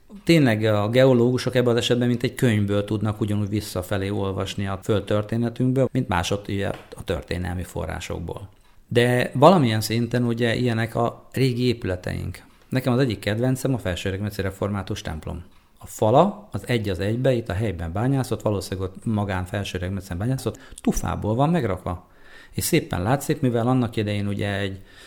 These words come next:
valószínűleg még nem igazán tapasztalt kőművesek építették, hanem a hagyományos, úgynevezett kvádárköves építkezés ment, az egyszerű falusi mester, vagy valami vándormester kifaragta lényegében a kockaköveket, és ahogy mi gyerekként építkeztünk,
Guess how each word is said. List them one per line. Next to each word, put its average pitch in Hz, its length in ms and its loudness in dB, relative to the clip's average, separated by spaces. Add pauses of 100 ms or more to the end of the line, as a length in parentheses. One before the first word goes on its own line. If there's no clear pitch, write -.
(140)
valószínűleg 113 520 4
még 98 120 -2
nem 113 260 2
igazán 113 500 4
tapasztalt 95 600 -2
kőművesek 107 560 2
építették, 127 560 0
hanem 104 220 0
a 101 40 -2
hagyományos, 104 680 0
úgynevezett 101 320 -4
kvádárköves 98 680 -2
építkezés 160 640 -2
ment, 143 240 0
az 113 120 -4
egyszerű 101 400 -2 (160)
falusi 92 420 -2
mester, 127 460 2
vagy 107 180 -2 (220)
valami 92 300 0
vándormester 135 640 0
kifaragta 92 520 -2
lényegében 90 320 -2
a - 40 -6
kockaköveket, 143 960 2 (280)
és - 100 -4
ahogy 127 120 6
mi 135 100 6
gyerekként 98 560 2
építkeztünk, 185 720 2